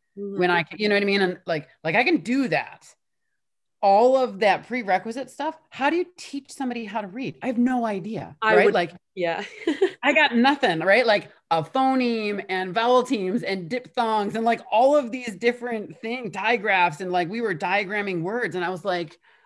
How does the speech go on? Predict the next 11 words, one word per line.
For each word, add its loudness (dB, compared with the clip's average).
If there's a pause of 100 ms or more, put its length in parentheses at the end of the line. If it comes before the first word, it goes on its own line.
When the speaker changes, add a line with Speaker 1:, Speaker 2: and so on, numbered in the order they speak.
(180)
Speaker 2:
"I 4
don't 2
remember -2
ever 2
<laughs> -10
doing -4
this." -8
Speaker 1:
Yeah, 6
you're 6
like, 8
"I 0